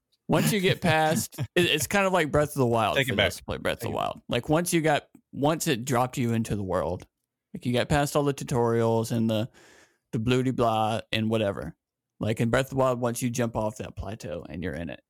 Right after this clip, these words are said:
Speaker 1: like, you're freaking in it. And le-, and Pokemon's the same way. Like, once you get past tutorials and
Speaker 2: There's a lot of
Speaker 1: their
Speaker 2: tutorials.
Speaker 1: stupid story, the story kinda sucks. I'll just say it that way. For me, and, uh, the, the story, whatever.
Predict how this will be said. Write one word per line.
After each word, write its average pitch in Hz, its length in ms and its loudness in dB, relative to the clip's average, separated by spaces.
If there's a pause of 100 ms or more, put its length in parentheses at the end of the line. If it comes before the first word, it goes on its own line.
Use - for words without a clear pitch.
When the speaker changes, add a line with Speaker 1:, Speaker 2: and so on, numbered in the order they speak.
(160)
Speaker 1:
like, - 200 -10
you're - 80 -10
freaking - 320 -12
in 52 100 -10
it. - 100 -16 (120)
And 123 180 -4
le-, 127 220 2
and 120 180 0
Pokemon's 113 480 -2
the - 80 -8
same 82 100 -8
way. 57 120 -10
Like, - 160 -14
once 120 180 -6
you 139 40 -8
get 135 160 0
past 127 260 0
tutorials 117 600 0
and 110 220 -4 (1080)
Speaker 2:
There's 143 160 -2
a - 20 -2
lot 151 160 4
of 120 80 0
Speaker 1:
their 113 120 4
Speaker 2:
tutorials. 117 100 4
Speaker 1:
stupid 120 300 0
story, 123 400 2
the 135 160 0
story 220 280 2
kinda 151 220 0
sucks. - 340 -4
I'll 127 100 0
just 143 180 -2
say - 100 -8
it 50 80 -12
that - 160 -12
way. - 80 -16 (240)
For 139 100 -2
me, 147 320 0 (440)
and, 117 380 2
uh, 78 140 -2 (340)
the, 135 240 -2
the 131 220 -2
story, 143 420 0
whatever. 113 340 -2